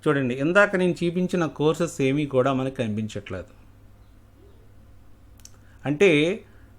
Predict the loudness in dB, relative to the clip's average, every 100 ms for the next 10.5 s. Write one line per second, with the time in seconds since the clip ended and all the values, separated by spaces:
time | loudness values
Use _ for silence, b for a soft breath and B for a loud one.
0 | -2 2 4 4 6 6 6 4 -2 -12
1 | -16 -10 -6 0 0 0 0 4 6 6
2 | 4 -6 -4 0 2 4 4 4 2 2
3 | 2 -2 -4 -10 -6 -2 0 0 2 4
4 | 4 4 4 2 2 0 0 -4 -8 -12
5 | -14 -20 -20 b b b b b b 0
6 | 4 4 4 4 4 2 -2 -8 -2 0
7 | 4 4 2 0 0 0 0 0 0 0
8 | -4 -10 -20 -20 _ -20 -20 -20 -20 -4
9 | 0 0 4 4 4 0 0 4 4 2
10 | 0 -4 -8 -10